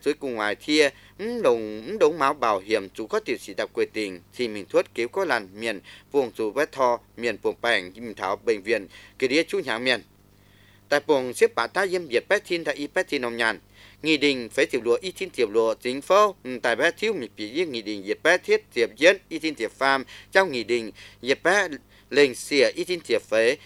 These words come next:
quê tình tiểu sĩ giả xếp bạt hành chính dẫn cứu có tiểu sĩ thảo chào tổ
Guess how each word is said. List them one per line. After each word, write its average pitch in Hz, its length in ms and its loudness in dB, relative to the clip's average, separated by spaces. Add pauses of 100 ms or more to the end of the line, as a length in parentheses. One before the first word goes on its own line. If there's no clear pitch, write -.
(140)
quê 180 140 4
tình 127 240 -2
tiểu 113 180 -6
sĩ 107 240 -10
giả 113 160 0
xếp 202 260 -4
bạt 117 160 2
hành 110 340 -4
chính 127 240 -6
dẫn 123 100 0
cứu 123 160 -6
có 208 120 -6
tiểu 131 180 -4
sĩ - 160 -12
thảo 104 140 -6
chào 101 220 -2
tổ 98 320 -2